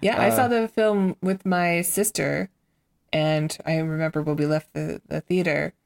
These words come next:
Speaker 1: I was so hyped and, like,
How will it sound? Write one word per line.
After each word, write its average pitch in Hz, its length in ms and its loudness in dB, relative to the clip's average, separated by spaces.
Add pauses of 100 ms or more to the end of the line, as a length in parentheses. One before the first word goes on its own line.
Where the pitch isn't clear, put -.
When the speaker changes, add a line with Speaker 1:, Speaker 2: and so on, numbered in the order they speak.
(460)
Speaker 1:
I 170 160 2
was 165 280 0 (140)
so - 480 0
hyped 175 760 -2
and, 160 140 -2
like, 151 260 0